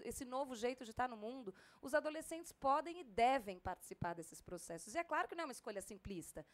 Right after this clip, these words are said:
Sim, eu quero, não, não quero. É uma escolha construída através dos processos dentro dos serviços de acolhimento e dentro das varas da infância e juventude, nas conversas com os juízes, mas, sobretudo, nas conversas com os técnicos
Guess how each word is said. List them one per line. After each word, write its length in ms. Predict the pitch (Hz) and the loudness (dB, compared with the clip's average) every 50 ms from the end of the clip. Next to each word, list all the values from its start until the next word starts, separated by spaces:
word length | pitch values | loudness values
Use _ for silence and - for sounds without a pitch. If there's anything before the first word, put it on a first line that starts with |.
| - - - | -20 -18 -10
Sim, 280 | - - - 285 269 | -6 -4 -4 -2 0
eu 120 | 254 233 226 | 0 0 0
quero, 280 | - 254 226 226 233 | 2 4 4 4 4
não, 200 | 220 220 208 202 | 2 0 -2 -2
não 160 | 202 190 190 190 | -2 -4 -6 -4
quero. 360 | - 170 160 156 156 156 160 _ _ - - - - - - | -2 -2 -2 -2 -4 -8 -12 _ _ -20 -20 -20 -20 -6 0
É 100 | 208 208 | 2 2
uma 100 | 220 247 | 2 2
escolha 340 | 294 - - - 240 277 320 | 0 -4 -2 0 2 2 2
construída 720 | - 349 359 370 - - 381 320 247 277 285 196 175 160 - _ _ _ - | 2 0 -8 -8 -6 -4 -2 0 0 -2 -2 -2 -4 -6 -6 _ _ _ -10
através 400 | 185 180 - 202 196 190 214 214 | -8 -4 0 0 2 4 4 2
dos 120 | 220 254 - | 2 -2 -6
processos 520 | - 226 214 - 262 269 277 - 294 226 | -4 -2 -2 0 0 0 -2 -2 -8 -6
dentro 380 | 196 190 233 262 339 370 381 339 | 0 2 2 2 2 0 -4 -4
dos 160 | 254 302 - | -4 -6 -6
serviços 540 | - 302 233 202 190 220 226 - 226 202 180 | -4 -4 -2 -2 -2 -4 -4 -2 -4 -2 0
de 80 | 196 | 0
acolhimento 760 | 175 - 190 175 165 156 160 175 202 247 294 330 - 370 330 - - - - - | 0 0 0 -4 -4 -4 -4 -4 -4 -4 -4 -6 -10 -14 -16 -16 -18 -14 -2 2
e 80 | 349 | 2
dentro 380 | 302 233 247 233 254 277 311 277 | 6 8 8 6 6 4 2 4
das 180 | 311 311 285 233 | 4 4 4 6
varas 320 | 226 214 214 220 233 226 | 6 6 6 6 4 0
da 100 | 226 247 | -2 -4
infância 320 | 262 - - 214 214 - | -6 -6 -8 -8 -8 -8
e 40 | 233 | -10
juventude, 520 | 240 254 311 330 - 254 240 226 185 165 143 - _ _ _ _ - | -8 -6 -6 -6 -4 -4 -4 -4 -4 -8 -12 -16 _ _ _ _ -12
nas 160 | 185 185 - | -12 -10 -8
conversas 500 | - 196 185 170 202 202 196 - 175 - | -8 -8 -2 2 4 4 4 2 -4 -14
com 140 | - 196 190 | -14 -14 -14
os 80 | 175 | -12
juízes, 320 | 160 175 190 240 302 320 285 | -8 -6 -6 -6 -6 -6 -6
mas, 160 | 294 302 311 | -4 -4 0
sobretudo, 580 | - 427 370 381 349 - - 381 370 359 330 | 0 0 2 2 0 0 0 -2 -2 -2 -2
nas 140 | 294 262 247 | -4 -4 -4
conversas 540 | - 254 240 220 196 202 196 190 - 202 - | -4 -4 -4 2 4 4 4 4 2 -4 -6
com 160 | - 339 311 | -6 -6 -6
os 160 | 277 - - | -6 -8 -4
técnicos 720 | - - 233 226 220 220 - 208 196 180 - 175 160 - - | 2 6 6 6 6 4 0 -10 -12 -10 -10 -8 -8 -10 -12